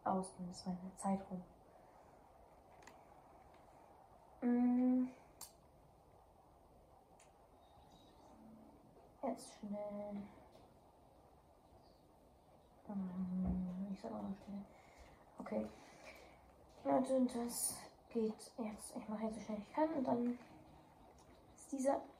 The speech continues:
zwanzig, oh ja, ungefähr siebzehn, achtzehn minütige Aufnahme auch schon rum. Ähm, ja. Ich schneide die Aufnahme gleich wahrscheinlich oder nachher noch.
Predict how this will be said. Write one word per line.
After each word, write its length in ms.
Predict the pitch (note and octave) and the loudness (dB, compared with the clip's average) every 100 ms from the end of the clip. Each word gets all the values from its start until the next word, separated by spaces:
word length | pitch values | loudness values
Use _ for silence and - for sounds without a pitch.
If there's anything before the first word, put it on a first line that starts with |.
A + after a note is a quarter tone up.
| - - - - - - - - - - - - - | -20 -20 -20 -20 -20 -20 -20 -20 -20 -20 -20 -20 -20
zwanzig, 640 | - C#4 C#4+ D4 D4+ D4+ - | -10 10 10 10 6 2 2
oh 160 | B3 | 4
ja, 180 | A#3 G#3+ | 4 6
ungefähr 440 | G#3+ G#3 A3 G#3+ G#3 | 4 2 0 0 0
siebzehn, 300 | A#3+ - A#3+ | -4 -2 -4
achtzehn 260 | G#3 A3+ | -2 -4
minütige 420 | A3 A3 - B3 | -4 -4 -2 2
Aufnahme 300 | - A3+ A3+ | 2 2 0
auch 80 | - | 0
schon 160 | A3 G#3+ | -2 -2
rum. 380 | G#3 C4 G#3 G3 - - - - - - - - - - | 6 6 6 0 -6 -20 -20 -20 -20 -20 -20 -20 -20 2
Ähm, 720 | B3+ B3 B3 B3 B3 B3+ B3+ B3+ - - - - - - - - - - - - - - - - - | 8 8 8 6 4 4 4 0 -12 -20 -20 -20 -20 -20 -20 -20 -20 -20 -20 -20 -20 -20 -20 -20 -14
ja. 500 | A#3 A#3 A3+ G#3 F#3+ - - - - - - - - - - - - - - - - - - | -2 2 4 4 2 -2 -12 -20 -20 -20 -20 -20 -20 -20 -20 -20 -20 -20 -20 -20 -20 -20 -6
Ich 200 | B3+ B3 | -4 -4
schneide 320 | - A#3 C4 C#4 | 0 4 6 6
die 100 | - | 6
Aufnahme 380 | C#4 D4 C#4 | 6 4 -2
gleich 200 | C4+ C#4 | 0 -2
wahrscheinlich 540 | C#4 B3+ - C#4 C#4 C4 | -2 -8 -6 -4 -4 -6
oder 120 | A#3+ | -4
nachher 280 | A3 - B3 | -4 -2 0
noch. 220 | B3 B3 | 0 -2